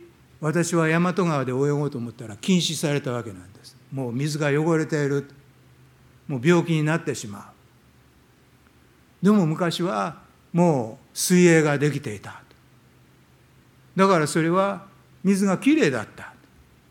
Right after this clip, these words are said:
まあ、今も水質は戻ってきてるっていうふうには言われています。でもあんまり泳いでるっていう人の姿を見ることはできない。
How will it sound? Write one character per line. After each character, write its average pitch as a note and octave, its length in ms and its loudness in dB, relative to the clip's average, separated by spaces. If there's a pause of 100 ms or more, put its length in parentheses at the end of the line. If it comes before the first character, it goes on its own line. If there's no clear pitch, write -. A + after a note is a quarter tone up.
(920)
ま E3+ 120 2
あ、 D#3+ 40 2
今 G3 200 4
も C#3 140 -2
水 E3+ 240 0
質 E3 280 -4
は C#3+ 320 0 (720)
戻 E3 240 2
っ D#3+ 40 0
て D3 120 -4
き C3+ 120 -8
て D3 120 -2
る F3 80 2
っ G#3 40 0
て D#3+ 160 -6
い - 20 -4
う - 20 -4
ふ B2 60 -8
う A#2+ 60 -6
に A#2+ 120 -6
は D3 280 -4 (360)
言 D3 120 -2
わ C#3+ 120 2
れ C#3 80 0
て C#3+ 100 -6
い B2 40 -4
ま A2+ 160 -8
す。 - 220 -10 (600)
で D#3 80 -4
も C#3 220 0
あ - 20 0
ん D#3 100 -2
ま D#3 120 0
り D#3 60 0
泳 D#3 280 2
い D3+ 40 -2
で D3+ 120 0
る D3+ 60 -2
っ D3 40 -4
て D3 180 -12
い - 20 -8
う G#2+ 40 -8
人 C#3+ 160 -10
の B2+ 80 -6
姿 C3 380 -8
を G3 220 -4 (260)
見 C#3+ 140 -2
る B2 100 -6
こ G#2+ 80 -10
と E3 120 -8
は F#3+ 120 -2
で A#2+ 140 -4
き A#2+ 120 -10
な A2 100 -12
い。 - 20 -16